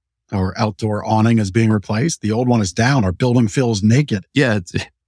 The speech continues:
Speaker 2: <laughs> that's exactly. It's just, it forgot the dress this morning.
Speaker 1: John Hockley from Weaver Associates checking in. If you need any kind of printing stuff, John's, uh, a good contact there at Weaver and so much more. They do clothing.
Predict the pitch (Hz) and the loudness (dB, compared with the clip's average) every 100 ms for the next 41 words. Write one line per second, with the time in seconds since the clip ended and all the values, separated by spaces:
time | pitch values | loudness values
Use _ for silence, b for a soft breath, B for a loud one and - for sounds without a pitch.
0 | - 156 - 170 - - - - 170 160 | -4 -2 -2 -4 -6 -14 -12 -6 -4 2
1 | 165 170 156 - - 156 - _ _ 117 | 2 2 -2 -10 -10 -10 -10 _ _ -4
2 | - 123 113 107 113 135 131 - 113 107 | -2 -2 -2 -2 -4 -2 -2 -4 -8 -8
3 | 90 92 87 98 117 120 120 120 - 147 | -14 -10 -4 0 0 2 0 0 0 -2
4 | 139 117 120 123 123 120 120 123 120 135 | 0 2 2 2 0 -2 -2 -2 -2 0
5 | 139 - - 143 135 127 127 135 165 156 | -2 -2 -2 -2 0 0 0 0 -2 0
6 | 101 110 110 107 104 113 101 - 120 127 | 0 2 4 2 2 0 -2 -6 -10 -6
7 | 120 - 151 180 - - 98 104 104 92 | -4 -2 -2 -4 -10 -6 -6 -4 -4 -4
8 | 95 98 98 - _ _ _ _ _ _ | -6 -6 -10 -14 _ _ _ _ _ _
9 | _ _ _ 104 - 113 - 117 113 113 | _ _ _ -4 0 0 2 2 2 2
10 | 117 120 - 113 113 143 175 107 101 110 | 0 -2 -2 -2 0 0 -2 -4 0 2
11 | 113 131 127 104 160 156 123 110 113 147 | 2 0 0 0 2 2 2 0 2 2
12 | 117 101 92 - 190 107 143 196 | 0 -2 -4 -8 -8 -8 -10 -12